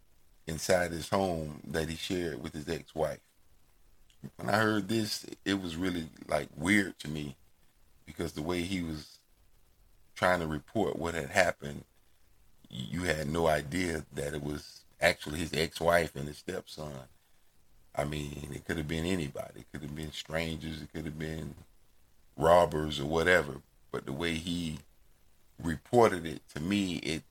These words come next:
it sounds as if he had no connection with them. He didn't care anything for them, so it doesn't surprise me what the results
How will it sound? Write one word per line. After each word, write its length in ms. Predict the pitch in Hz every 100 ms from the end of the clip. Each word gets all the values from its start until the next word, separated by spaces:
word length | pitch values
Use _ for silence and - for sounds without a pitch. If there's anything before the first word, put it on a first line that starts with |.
| -
it 200 | 71 -
sounds 400 | - 90 87 80
as 200 | 78 76
if 220 | 82 80 - - _ - - - - -
he 100 | 98
had 320 | 90 82 78 55
no 180 | 80
connection 680 | 73 - 73 85 92 - 65
with 140 | 69 67 -
them. 200 | 60 57 - - _ - _ _ - - - - - - - - - _ _ - - - - - - -
He 100 | 78
didn't 260 | 73 69
care 320 | - 101 82
anything 500 | 69 76 69 69 67 -
for 260 | 78 80
them, 260 | - 62 64
so 440 | - 73 69 65 - - -
it 120 | 69
doesn't 260 | 78 76 69
surprise 600 | - - 87 82 76 -
me 320 | 64 67 65 _ _ - _ - - - - -
what 200 | 82 80
the 80 | -
results 880 | 69 69 80 80 80 - - - -